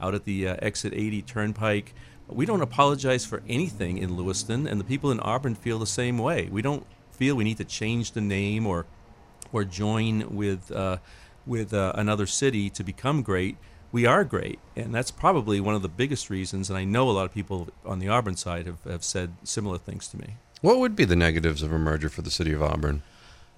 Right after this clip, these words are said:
Speaker 1: Well, <sighs> I live in Lewiston, but if I were, if I lived in Auburn, uh, I would be, uh, particularly alarmed, uh, by a merger.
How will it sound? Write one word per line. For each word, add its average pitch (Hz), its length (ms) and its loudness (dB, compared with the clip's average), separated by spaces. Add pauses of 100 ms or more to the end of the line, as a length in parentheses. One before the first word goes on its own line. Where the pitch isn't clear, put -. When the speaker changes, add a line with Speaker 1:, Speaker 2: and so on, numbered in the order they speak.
(220)
Speaker 1:
Well, 139 320 6 (200)
<sighs> - 200 -10
I 160 120 4
live 175 140 4
in 123 140 2
Lewiston, 107 440 2
but 95 120 0
if 101 100 -2
I 143 140 4
were, 117 280 4
if 113 140 -4
I 175 120 4
lived 131 200 4
in 95 140 -2
Auburn, 92 720 0
uh, 92 320 -4
I 123 160 2
would 101 220 0
be, 92 420 -4
uh, 95 280 -6 (100)
particularly 92 800 -4
alarmed, 90 680 -2
uh, 92 200 -6
by 92 260 0
a 90 100 -2
merger. 95 600 -2